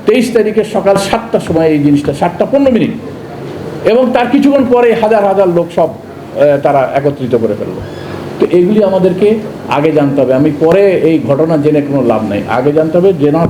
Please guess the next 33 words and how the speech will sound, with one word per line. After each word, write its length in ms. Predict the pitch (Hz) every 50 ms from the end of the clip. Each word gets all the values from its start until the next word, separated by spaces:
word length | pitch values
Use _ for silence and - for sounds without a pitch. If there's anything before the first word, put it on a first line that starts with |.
| -
পরেই 340 | 165 151 151 175 196 233 -
আমাদের 300 | - 139 143 143 139 143 139 - - - - - - - -
আর্মি 300 | 127 131 135 135 139 143
গিয়ে 160 | 139 143 143
তারপরে 260 | 139 131 117 131 131
ওই 120 | 123 123
লোককে 320 | 120 117 117 113 120 117 113
অ্যারেস্ট 280 | - 113 110 110 - - -
করেছে। 340 | 113 95 - - - -
এটা 160 | 127 131 151 147
নিয়েও 280 | 160 170 180 180 175
আবার 200 | 160 147 147 151 156 - - - - - -
অনেক 260 | 131 139 143 143 123
ধরনের, 360 | 131 135 127 131 135 135 127
আহ, 800 | 110 - - - - - - - - 120 120 117 113 107 104 98 - -
কথাবার্তা 520 | 143 - 180 147 143 131 - - 131 127 131 -
শুরু 140 | 151 139
হয়ে 180 | 135 117 101 92
গেছে। 520 | - - - - - - - - - -
এবং 220 | 143 147 175 175 175
সবচেয়ে 580 | - - - 254 277 269 - - - 302 311
বেশি 240 | 311 320 285 - 302
ইম্পর্টেন্ট 580 | 285 277 254 - 269 262 254 240 240 233 220 170
জিনিস 280 | 180 160 151 143 139
হলো 260 | 143 135 156 196 247 285 - - - - - - -
আমাদের 360 | 131 151 165 165 165 175 175
ওই 100 | 175 165
যে 80 | 156 160
হাসিন 360 | - 156 151 - 214 202 180
বলেছে 420 | 170 175 175 175 - 226 233 233 - - - - - - 113 117
গোয়েন্দা, 500 | 151 185 214 226 214 190 170 127 101 87 - - - - - - - - - - -
আমাদের 400 | 139 165 185 196 190 202 202
এই 60 | 196